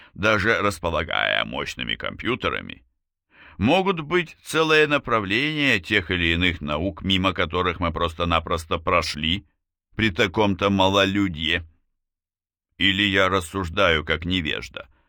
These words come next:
«Ну что вы, командир», — сказал Элкон. «В точности такие разговоры мне приходилось слышать и в самом магистериуме.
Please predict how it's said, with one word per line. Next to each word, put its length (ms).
«Ну 120
что 400
вы, 120
командир», — 760
сказал 440
Элкон. 440
«В 60
точности 580
такие 400
разговоры 560
мне 220
приходилось 640
слышать 380
и 60
в 60
самом 400
магистериуме. 1080